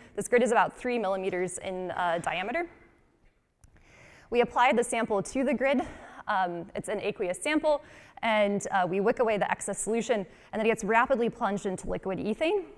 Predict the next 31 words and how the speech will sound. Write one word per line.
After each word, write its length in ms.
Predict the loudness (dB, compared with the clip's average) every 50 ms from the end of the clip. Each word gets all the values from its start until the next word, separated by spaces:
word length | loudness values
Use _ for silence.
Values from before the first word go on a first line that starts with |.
| -14
so 160 | -8 -6 -2
that 300 | 2 4 4 4 2 0
the, 280 | -6 -4 0 0 0 0
um, 460 | 2 2 0 0 0 0 -4 -6 -10 -12 -14 -16 -18 -20 _ _ -20 -14
the 240 | -6 -4 -4 -4 -2 -2
aqueous 300 | -2 0 0 0 0 0
solution 440 | -2 -2 -2 -2 -2 -2 -4 -4
freezes, 520 | -4 -4 -4 -2 -2 0 0 -2 -2 -4 -6 -14 -20 -20 -20 -12 -6 -4
um, 100 | -2 -2
in 100 | 0 0
a 40 |
vitreous 420 | 0 0 0 0 2 2 0 0 0
state 220 | 0 -2 0 0
and 80 | 0 0
not 180 | 0 -2 -2
a, 160 | -2 -4 -4 -2
not 140 | -2 -2
a 60 | -2 -4
crystalline 480 | -8 -8 -8 -8 -10 -12 -12 -12 -12
state, 160 | -10 -10 -10
and 80 | -8 -8
that's 180 | -8 -8 -6 -4
really 220 | -2 -2 -2 -2
important 480 | -2 -4 -6 -6 -6 -6 -6 -8 -10 -10
for 320 | -8 -6 -6 -6 -6 -10 -14 -20 -14 -6 -6
our 80 | -4
subsequent, 560 | -2 -4 -4 -4 -4 -6 -4 -4 -6 -6 -6 -8
uh, 160 | -6 -6 -6 -6
T 220 | -6 -8 -8 -8
M 120 | -8 -8 -10
measurements. 500 | -12 -12 -12 -12 -14 -14 -14 -14 -14